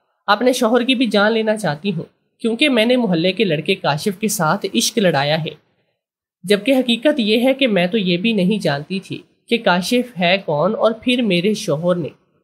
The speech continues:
जेल में आकर भी ड्रामा किया और काशिफ को भी भेज दिया कि ये बात कन्फर्म हो जाए कि मेरा उसके साथ कोई मुआशका था। वो पता नहीं क्या क्या बातें कर रहा था। खैर, जब लोगों ने ये मंजर देखा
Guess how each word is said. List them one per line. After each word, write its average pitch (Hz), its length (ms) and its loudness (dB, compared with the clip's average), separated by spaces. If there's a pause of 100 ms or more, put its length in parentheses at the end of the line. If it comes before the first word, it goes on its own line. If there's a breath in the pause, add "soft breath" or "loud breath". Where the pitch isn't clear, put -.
(420)
जेल 214 340 2
में 262 100 4
आकर 226 260 2
भी 311 120 0
ड्रामा 202 320 0
किया 220 220 -2
और 220 140 -2
काशिफ 208 420 -2
को 175 120 0
भी 233 120 0
भेज 165 280 -2
दिया 147 260 -8 (320)
कि 226 60 0
ये 226 140 2
बात 190 340 0
कन्फर्म 208 420 0
हो 170 200 0
जाए 160 280 -2
कि 233 120 -2
मेरा 165 320 0
उसके 202 300 -2
साथ 156 280 -6 (640)
कोई 277 100 2
मुआशका 190 640 0
था। - 300 -10 (1400)
वो 247 80 4
पता 247 240 2
नहीं 320 240 2
क्या 226 220 4
क्या 277 160 2
बातें 208 320 2
कर 247 140 2
रहा 190 280 2
था। 240 160 -6
खैर, 185 260 -2
जब 196 200 -2
लोगों 160 260 0
ने 190 60 0
ये 196 140 0
मंजर 160 320 -2
देखा 147 440 -8